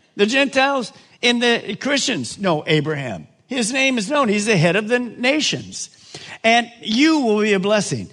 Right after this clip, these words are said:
Now look at verse three. "And I will bless those who bless you." That's why we support the nation of Israel, 'cause it's God's nation. Doesn't mean everything they do is right. Not at all.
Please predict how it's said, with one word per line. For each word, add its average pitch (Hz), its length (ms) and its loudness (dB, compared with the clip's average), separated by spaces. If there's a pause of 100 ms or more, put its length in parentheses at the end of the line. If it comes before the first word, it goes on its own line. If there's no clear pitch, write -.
(140)
Now 139 140 2
look 151 280 0
at 123 100 -4
verse 131 340 -6
three. 151 380 -10 (960)
"And 202 120 4
I 214 180 6
will 220 180 2
bless 247 380 0
those 208 360 0
who 165 140 -2
bless 175 320 -2
you." 107 300 -10 (400)
That's 165 260 0
why 190 260 4
we 175 460 0 (340)
support 233 720 -2
the 170 100 -2
nation 165 480 0
of 139 140 -4
Israel, 139 560 -4 (360)
'cause 180 160 0
it's 151 120 -2
God's 147 340 4
nation. 147 400 -2 (160)
Doesn't 208 280 2
mean 196 160 2
everything 170 360 2
they 147 80 0
do 147 140 0
is 123 140 -4
right. 143 360 0
Not 131 220 0
at 101 80 -6
all. 131 500 -8